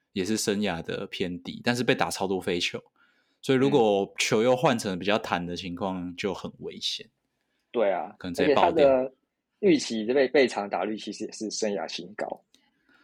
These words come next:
Speaker 1: 对，所以，所以才在讲说，这可能目前算是换球的受益者。
Speaker 2: 这个应该现在卖掉可以卖出个好价格啊，毕竟他本来就是一个 pre-rank 很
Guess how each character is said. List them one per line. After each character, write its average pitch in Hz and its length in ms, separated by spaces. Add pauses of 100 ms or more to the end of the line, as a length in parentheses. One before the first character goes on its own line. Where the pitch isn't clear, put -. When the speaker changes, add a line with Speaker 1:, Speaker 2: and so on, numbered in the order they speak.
(160)
Speaker 1:
对， 98 240
所 113 260
以， 95 300
所 - 220
以 110 40
才 104 140
在 107 100
讲 98 220
说， 92 200
这 113 120
可 110 140
能 92 100
目 113 220
前 87 240
算 98 200
是 90 540 (240)
换 120 220
球 90 240
的 92 100
受 98 300
益 95 180
者。 - 280 (540)
Speaker 2:
这 175 120
个 143 200
应 143 80
该 135 160
现 131 220
在 123 140
卖 120 120
掉 113 160
可 110 140
以 104 80
卖 110 160
出 101 160
个 95 100
好 82 140
价 95 220
格 - 200
啊， - 140
毕 117 100
竟 117 80
他 110 120
本 107 160
来 92 80
就 98 100
是 107 180
一 92 40
个 92 220
pre-rank 95 460
很 - 80